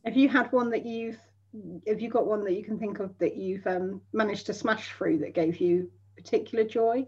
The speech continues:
You know, there any, I don't know,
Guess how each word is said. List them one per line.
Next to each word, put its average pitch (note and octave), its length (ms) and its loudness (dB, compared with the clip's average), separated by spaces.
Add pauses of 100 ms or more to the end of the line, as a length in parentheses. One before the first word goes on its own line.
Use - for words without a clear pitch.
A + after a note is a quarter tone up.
You G#3 60 -6
know, F#3 200 0 (960)
there F3+ 200 2
any, F3+ 440 4
I G3 80 -2
don't F#3 180 -2
know, F3 300 4